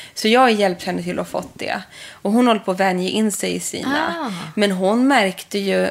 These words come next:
Speaker 1: skillnad bara efter en dag.
Speaker 2: Är det sant?
Speaker 1: När hon, vet du vad hon kallar dem för? Mamma är så rolig.
Speaker 2: Mm.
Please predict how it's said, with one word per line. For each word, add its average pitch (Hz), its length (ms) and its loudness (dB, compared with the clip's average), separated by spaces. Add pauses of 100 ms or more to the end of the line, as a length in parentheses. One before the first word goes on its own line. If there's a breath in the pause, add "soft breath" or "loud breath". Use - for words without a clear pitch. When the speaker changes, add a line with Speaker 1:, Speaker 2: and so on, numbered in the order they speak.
Speaker 1:
skillnad 185 560 -2
bara - 220 -2
efter - 380 -4
en 185 260 -4
dag. 226 340 0
Speaker 2:
Är 208 40 -10
det 262 120 -6
sant? - 680 -4
Speaker 1:
När 202 220 0
hon, 190 320 -4 (680 loud breath)
vet 220 220 0
du 214 40 -8
vad 214 60 2
hon 214 60 0
kallar 214 220 -2
dem 214 100 -2
för? - 220 -10 (120)
Mamma - 280 -8
är - 40 -12
så - 120 -12
rolig. - 300 -14
Speaker 2:
Mm. 214 120 -6